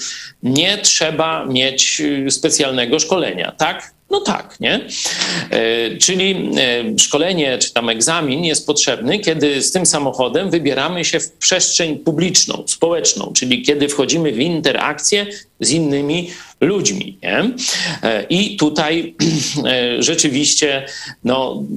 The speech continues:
dopracowaliśmy się takiego rozwiązania, że trzeba jakoś zbadać, czy, czy ten, sprawdzić, czy ten człowiek rzeczywiście umie przynajmniej tam jechać jednym pasem, nie? Czy nie, nie robi jakiegoś zygzaka i zatrzymać się umie. No, różne takie tam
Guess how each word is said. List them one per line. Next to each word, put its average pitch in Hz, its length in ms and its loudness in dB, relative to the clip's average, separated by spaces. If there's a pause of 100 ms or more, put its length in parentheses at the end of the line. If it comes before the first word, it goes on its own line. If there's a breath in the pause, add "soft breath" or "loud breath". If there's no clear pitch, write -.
(280)
dopracowaliśmy 143 840 2
się 143 140 2
takiego 147 460 0
rozwiązania, 131 760 0
że 135 120 0
trzeba 143 380 2
jakoś 135 420 0
zbadać, 127 580 0
czy, 123 200 -2
czy 113 200 -2
ten, 113 300 -2
sprawdzić, 123 600 0
czy 135 100 0
ten 143 220 0
człowiek 120 580 0 (340 loud breath)
rzeczywiście 123 520 2
umie 123 280 2
przynajmniej 117 500 0
tam 110 260 0
jechać 117 420 0
jednym 123 360 0
pasem, 135 460 0
nie? 127 200 0
Czy 120 180 0
nie, 110 440 2
nie 110 120 0
robi 110 320 0
jakiegoś 113 480 2
zygzaka 139 580 0
i 123 200 -2
zatrzymać 104 720 0
się 147 140 2
umie. 131 300 0
No, 240 120 2
różne 185 320 0
takie 113 280 0
tam 101 300 -2